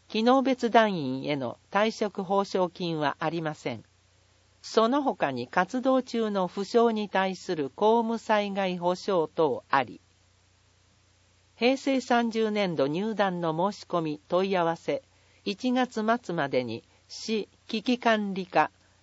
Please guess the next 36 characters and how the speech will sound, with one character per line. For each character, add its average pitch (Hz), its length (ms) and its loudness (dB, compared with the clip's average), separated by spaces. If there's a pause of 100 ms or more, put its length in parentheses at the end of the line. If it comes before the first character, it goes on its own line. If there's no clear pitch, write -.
七 190 340 0
一 247 340 -4
の 127 260 0
二 220 240 -2
二 226 260 -2
二 165 280 -4
零、 147 240 0 (600)
ま 180 140 0
た 202 160 2
は、 123 160 0 (340)
安 240 300 4
城 226 240 4
消 208 300 2
防 180 240 4
署 151 340 -2
消 226 320 0
防 214 220 4
団 185 280 -2
係 143 460 -4 (400)
七 208 320 2
五 220 300 2
の 110 300 -6
二 247 260 0
零 247 260 4
零 175 240 4
一 180 400 -8
へ。 - 140 -6 (760)
な 175 160 0
お、 123 120 -10 (240)
活 185 280 -2
動 240 200 6
の 214 140 0
見 208 280 -4
学 185 300 -2
も 175 260 -2
可。 156 180 2